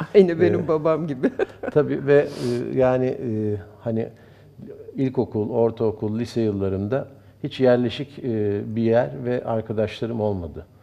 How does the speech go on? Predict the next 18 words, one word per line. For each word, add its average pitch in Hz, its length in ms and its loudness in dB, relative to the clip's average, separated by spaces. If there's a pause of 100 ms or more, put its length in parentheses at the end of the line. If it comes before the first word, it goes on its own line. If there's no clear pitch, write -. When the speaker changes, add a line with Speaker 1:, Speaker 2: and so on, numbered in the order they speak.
(300)
Speaker 1:
Doğru. 139 120 -2
Speaker 2:
Yani 104 300 0
bazı 110 300 2
insanlar 113 500 2
vardır, 98 340 -2
işte 104 180 -8
çocukluğundan 107 720 -2
beri 98 140 -2
aynı 104 220 -2
Speaker 1:
Evet. 95 120 -2
Speaker 2:
adamlarla 95 480 -4
büyür 87 200 -8
falan. 143 320 -4
Speaker 1:
İmrenirim. 151 520 -2 (120)
Speaker 2:
O 135 100 6
yüzden 139 320 4
devamlı 143 420 2
bir 143 120 -2